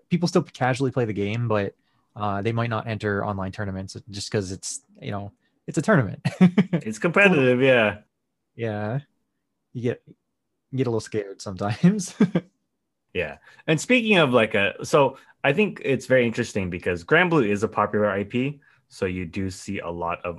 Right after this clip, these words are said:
Speaker 2: other kind of players kind of pick it up. You saw a lot of different players from different scenes originally pick it up.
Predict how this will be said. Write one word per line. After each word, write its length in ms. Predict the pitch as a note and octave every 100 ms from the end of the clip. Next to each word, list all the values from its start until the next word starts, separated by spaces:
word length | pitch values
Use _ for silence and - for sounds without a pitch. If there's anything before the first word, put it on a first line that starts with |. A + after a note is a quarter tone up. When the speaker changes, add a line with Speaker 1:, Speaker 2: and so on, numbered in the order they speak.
| -
Speaker 2:
other 680 | F2 E2+ F2 F2 F2 D#2+ - _ _ _ -
kind 300 | G2 F#2+ F2+
of 300 | F2 D#2+ _
players 440 | G#2 G2 F#2 F2+
kind 140 | - F#2
of 80 | -
pick 160 | G2
it 100 | G#2
up. 200 | G#2 - -
You 80 |
saw 400 | F#2 G2+ F2+ E2
a 40 | F2
lot 180 | F2+ F#2
of 80 |
different 300 | F#2 F#2+ F2+
players 240 | G2+ F#2 -
from 120 | F2+
different 320 | F2+ - F#2
scenes 360 | - A#2+ A2+ G#2
originally 400 | G#2 A#2 A#2 A#2
pick 240 | - A#2+
it 80 | B2+
up. 240 | B2 -